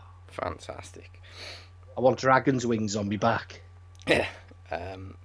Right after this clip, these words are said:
Speaker 1: so yeah, we are suspecting a co-, a sa-, a kind of stitch it together, calm down episode next because it's the same director as the first two episodes of this season.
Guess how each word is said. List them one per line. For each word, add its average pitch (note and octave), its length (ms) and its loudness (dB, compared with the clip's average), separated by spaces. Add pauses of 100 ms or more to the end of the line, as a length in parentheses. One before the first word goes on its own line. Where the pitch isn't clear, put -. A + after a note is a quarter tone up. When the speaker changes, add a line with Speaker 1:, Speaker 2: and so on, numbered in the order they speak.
(180)
Speaker 1:
so - 200 -10
yeah, G#2+ 260 -2
we G#2+ 200 0
are A2 420 4
suspecting G2 920 -6
a F2+ 200 -6
co-, G2 320 0
a F2+ 80 -8
sa-, - 360 -6 (1200)
a G2 60 -12
kind G#2 280 0
of F#2 160 -4 (500)
stitch - 400 -2
it - 80 -8
together, G2 680 0
calm G2+ 280 0
down F2+ 260 0
episode F2+ 440 -6
next F2 260 -8
because F2 240 -10
it's F2+ 180 -12
the F#2 360 -8
same F#2 300 -6
director F2+ 340 -6
as F2+ 120 -10
the F#2 60 -14
first F2+ 340 -4
two E2 100 -6
episodes E2+ 380 -8
of E2 60 -6
this E2+ 140 -8
season. F2 380 -8